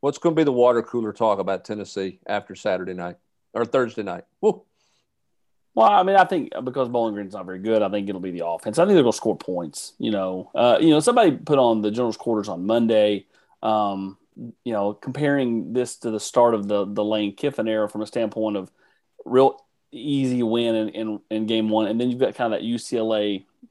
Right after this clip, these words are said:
Speaker 2: which is the Pitt game this year, that U C L A kinda matchup in game two. And, and, and I don't disagree with that,
Speaker 1: Well, that's
Speaker 2: you know,
Speaker 1: a good
Speaker 2: I
Speaker 1: point. I've not thought of it that way.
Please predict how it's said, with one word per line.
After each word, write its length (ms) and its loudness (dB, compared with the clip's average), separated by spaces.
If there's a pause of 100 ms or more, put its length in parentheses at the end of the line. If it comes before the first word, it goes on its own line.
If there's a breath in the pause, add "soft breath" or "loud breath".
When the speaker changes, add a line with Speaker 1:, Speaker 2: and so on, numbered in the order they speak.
Speaker 2:
which 240 -10
is 80 -8
the 60 -8
Pitt 200 2
game 180 0
this 180 -4
year, 120 -2
that 120 -2
U 120 -4
C 140 -4
L 160 2
A 120 0
kinda 200 -6
matchup 440 -4
in 100 -4
game 260 -4
two. 320 4 (400 soft breath)
And, 160 0
and, 220 -4
and 140 2
I 80 6
don't 180 2
disagree 440 0
with 180 -2
that, 240 -4
Speaker 1:
Well, 120 -4
that's 180 -2
Speaker 2:
you 60 -2
know, 120 2
Speaker 1:
a 20 4
good 60 2
Speaker 2:
I 80 2
Speaker 1:
point. 220 2
I've 120 2
not 220 0
thought 180 2
of 80 2
it 100 -6
that 180 -4
way. 240 -6